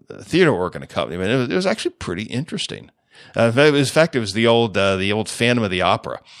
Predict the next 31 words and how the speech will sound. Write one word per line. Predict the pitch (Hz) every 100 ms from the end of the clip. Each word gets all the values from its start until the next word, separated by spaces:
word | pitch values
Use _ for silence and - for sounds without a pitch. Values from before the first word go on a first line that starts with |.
| - -
Uh, | 101
I | 101
was | 117
talking | 151
about | 135
the | 107
old | 117 110
one. | 85
There |
was | 87 90
one | 110
that |
was | 95 87
made | 98 90
back | 87 90 87
in | 80
the, | 71 69 _ - - _
the, | - 85
the | 73
twenties. | - 123 110
I | 117
don't | 120
know | 110
who, | 101 123 117 101 - _ _ _ _ _ _
I | 277
wanna | 277
say, | 240
was | 147
that | 147 -
Lon | 87 139
Ch-, | 143